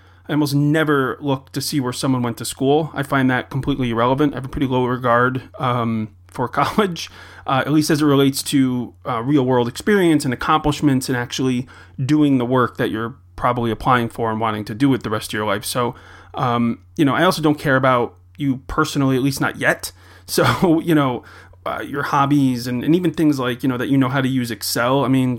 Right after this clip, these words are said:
great. It's two thousand fifteen. Uh, you should know that. I don't even know that that's worth wasting, uh, on the paper.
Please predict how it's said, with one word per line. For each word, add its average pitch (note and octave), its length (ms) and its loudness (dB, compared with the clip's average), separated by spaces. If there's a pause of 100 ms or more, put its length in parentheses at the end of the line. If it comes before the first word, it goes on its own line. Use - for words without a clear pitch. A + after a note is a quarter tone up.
great. A2+ 280 -4 (200)
It's - 120 -18
two D3+ 140 -2
thousand C3 280 -2
fifteen. B2+ 440 -2
Uh, A2+ 80 -4
you A#2+ 280 -8
should C#3+ 260 0
know G#2+ 160 0
that. G#2 280 -2
I B2+ 140 0
don't C3 160 4
even B2+ 160 2
know B2 140 2
that B2 120 -4
that's A#2+ 200 -4
worth B2 240 -4 (120)
wasting, A#2+ 540 -2 (320)
uh, A#2+ 300 2
on A#2+ 160 2
the A2+ 40 2
paper. - 440 -2